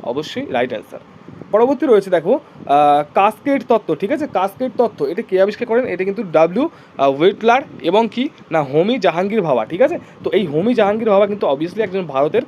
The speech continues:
তো তি-, তাপীয় আয়ন তত্ত্ব, তাপীয় আয়ন তত্ত্ব, তাপীয় আয়ন তত্ত্ব কে আবিষ্কার করেছেন? মেঘনাথ সাহা। কে আবিষ্কার করেছেন? মেঘনাথ সাহা, মনে রাখতে হবে। পদার্থের স্থিতিস্থাপকতা কে আবিষ্কার করেছে? হুক,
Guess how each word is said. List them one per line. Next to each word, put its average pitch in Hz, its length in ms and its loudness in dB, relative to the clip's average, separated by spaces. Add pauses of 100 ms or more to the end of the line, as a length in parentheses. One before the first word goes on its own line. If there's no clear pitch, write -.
(280)
তো 165 80 -6
তি-, - 220 -8
তাপীয় 190 420 2
আয়ন 196 380 2
তত্ত্ব, 196 400 0
তাপীয় 160 360 0
আয়ন 175 360 2
তত্ত্ব, 170 360 -2
তাপীয় 175 340 0
আয়ন 175 280 0
তত্ত্ব 165 400 -4
কে 202 100 2
আবিষ্কার 220 300 0
করেছেন? 226 280 0
মেঘনাথ 160 380 -2
সাহা। 117 360 -6
কে 190 100 0
আবিষ্কার 202 240 -2
করেছেন? 220 260 2
মেঘনাথ 165 320 -2
সাহা, 135 300 -2 (360)
মনে 175 160 2
রাখতে 196 200 2
হবে। 143 180 0
পদার্থের 226 440 0
স্থিতিস্থাপকতা 208 1120 0 (260)
কে 226 160 4
আবিষ্কার 220 320 0
করেছে? 220 220 2
হুক, 180 260 0